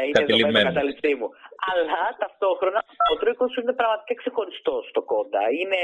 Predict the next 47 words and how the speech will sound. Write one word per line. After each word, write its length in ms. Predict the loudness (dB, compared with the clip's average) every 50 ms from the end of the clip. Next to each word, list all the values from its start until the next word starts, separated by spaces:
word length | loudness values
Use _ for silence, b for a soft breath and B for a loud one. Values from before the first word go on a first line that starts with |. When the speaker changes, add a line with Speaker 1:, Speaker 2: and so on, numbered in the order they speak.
| 2 2 2 0 0
Speaker 1:
όπως 160 | -2 -4 -6 -6
είπες 180 | -4 -4 -4 -2
και 80 | -4 -6
εσύ 120 | -4 -4 -4 -2 0
πριν, 160 | 0 0 0 -2 -2 -2
δείχνει 260 | -2 -2 -2 -2 -4 -2
γιατί 120 | -2 -2 -2
είναι 100 | -2 -2
τόσο 100 | -2 -2 -2
σημαντικό 280 | -4 -4 -2 -2 -4 -4 -2
να 40 | -2 -4
κάνεις 160 | -4 -4 -2 -2
καλός, 200 | -2 -2 -2 -6 -6 -4 -2 0
καλό 140 | 0 0 0 0
cast. 200 | 0 -2 -2 -4 -6 -4
Ένα 100 | -2 0 0
πολύ, 120 | 0 -2 -4 -10 _ b b b b -2
πολύ 220 | 0 2 2 2 0 0 -2 -6 -18 B B B B B -4
σωστό 240 | -4 -2 -2 -2 -4 -4 -4 -4
σχόλιο 340 | -2 0 0 0 0 -2 -4
αυτό 100 | -2 -2 -4
που 80 | -2 -4
έκανε 160 | -4 -6 -10 -8 -4
σχέση 200 | -4 -4 -2 -2 -2
με 40 | -4 0 2
το, 80 | 2 2 4 2 2 0 -2
με 60 | -2 -2
το 60 | -2 -2 0
Lost 160 | -2 -2 0 0
Daughter. 280 | 0 0 0 -2 -4 -6 -6 B B B B B B B B -2 -2
Άρα 180 | 0 0 2 2 2 2 0 0 -2 -4 -6 -6 0
θεωρώ 260 | 2 2 4 4 4 2 2
ότι 100 | 2 0 -2
εκτός 240 | 0 0 -2 0 0 0 -2
από 120 | 0 0 -2 -2 0
τους, 160 | -2 -4 -4 -4 -2
ε, 160 | 0 2 2 4 2 2 2 2 2 0 0 -2 -6 _ b b b b b _ _ _ _ -2
κλασικούς 480 | -2 -2 -2 -4 -6 0 2 2 2 0 0 0 0
ήδη 120 | 2 2 0
στην 120 | -2 -2 0
κουβέντα 260 | 0 0 0 0 -2 -2
μας 100 | -2 -2 0 0 0
λόγους, 240 | 0 0 -2 -4 -2
δηλαδή 220 | 0 -2 0 0 -2 -4 -4
η 20 |
παραγωγή, 540 | -4 -4 -2 -2 -2 -2 -2 -4 -4 -4 -8
η 60 | -8